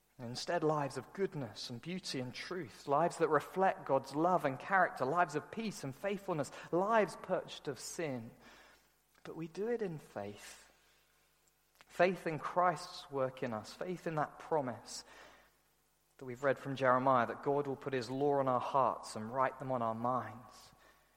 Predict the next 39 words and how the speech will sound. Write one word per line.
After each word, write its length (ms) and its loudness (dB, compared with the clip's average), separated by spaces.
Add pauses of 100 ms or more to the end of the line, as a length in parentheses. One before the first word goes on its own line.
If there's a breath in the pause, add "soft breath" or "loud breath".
(800 soft breath)
Faith 220 -6
that 100 -10
the 60 -6
Holy 340 -4
Spirit 480 -4
is 80 -12
changing 480 -8
us 160 -12
to 80 -20
be 100 -8
more 200 -4
like 200 -6
Jesus. 460 -10
It's 160 -10
a, 140 -4 (360 loud breath)
it's 120 -8
a 60 0
life 360 0
lived 180 2
out 120 4
of 100 -6
gratitude 580 -4
to 100 -12
God. 260 -4
It's 160 -12
not 120 -4
a 60 0
life 380 -2
lived 240 -4
to 80 -14
try 320 -8
and 80 -10 (400 loud breath)
earn 420 0
God's 300 -4
love 300 -4
anymore, 420 -12 (260)
a 60 -4
life 360 -4
to 100 -6